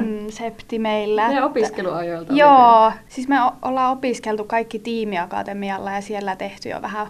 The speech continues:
Speaker 1: vastaavaa, mitä nyt tehdään, mutta en muista, mikä on ollut ihan ensimmäinen kerta, mutta ne oli muistaakseni jo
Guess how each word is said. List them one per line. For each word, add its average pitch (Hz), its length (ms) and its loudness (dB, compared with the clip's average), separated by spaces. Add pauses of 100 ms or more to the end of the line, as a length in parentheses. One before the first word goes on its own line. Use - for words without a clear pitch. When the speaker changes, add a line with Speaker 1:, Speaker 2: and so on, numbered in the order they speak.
(160)
Speaker 1:
vastaavaa, 208 600 -6
mitä 214 220 -8
nyt 214 200 -12 (100)
tehdään, 226 360 -6
mutta 226 380 -6 (380)
en 277 140 4
muista, 233 400 2 (180)
mikä 233 320 -6
on 220 80 -6
ollut 226 240 -6
ihan 214 380 -6
ensimmäinen 214 560 -8
kerta, 214 260 -10
mutta 233 200 -6
ne 269 60 0
oli 240 120 -2
muistaakseni 214 680 -8
jo 202 120 -10